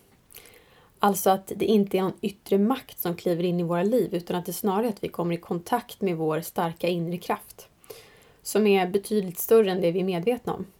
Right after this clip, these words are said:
Och det tycker jag är en ganska härlig tanke, för det skulle ju innebära att allting finns inom oss och att vi alla har det här inom oss, så att det verkligen är lika för alla. Så om vi då ser det som att vi är en magnet, där vi själva styr vad vi ska dra till oss,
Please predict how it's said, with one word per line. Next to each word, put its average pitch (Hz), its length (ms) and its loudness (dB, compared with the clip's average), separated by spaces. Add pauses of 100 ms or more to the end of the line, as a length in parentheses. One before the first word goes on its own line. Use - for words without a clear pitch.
(500)
Och 202 120 4
det 254 140 2
tycker 254 240 2
jag 190 60 6
är 185 40 0
en 185 60 0
ganska 170 340 2
härlig 170 380 2
tanke, 185 440 0 (440)
för - 140 2
det 190 100 6
skulle 214 240 2
ju 220 60 8
innebära 175 360 4
att 170 140 -4
allting 170 380 -2
finns 170 360 -2
inom 170 220 0
oss - 420 -2 (640)
och - 240 -2
att 175 240 0
vi 170 220 -2
alla 185 340 2
har 156 240 -2
det 156 60 -6
här 165 140 -4
inom 165 300 -6
oss, - 260 -12 (240)
så - 120 -10
att 175 80 -8
det 175 80 -4
verkligen 180 420 -2
är 175 60 -4
lika 160 280 -6
för 160 140 -6
alla. 170 220 -4 (760)
Så - 180 2
om 220 80 4
vi 247 80 4
då 302 140 2
ser 233 200 6
det 202 60 6
som 196 120 0
att 180 120 -2
vi 180 80 2
är 175 80 6
en 175 120 0
magnet, 233 680 0 (480)
där 185 140 0
vi 185 100 2
själva 202 420 2
styr 175 320 2
vad 165 100 2
vi 170 80 0
ska 165 180 -2
dra 165 120 -2
till - 260 -6
oss, - 280 -8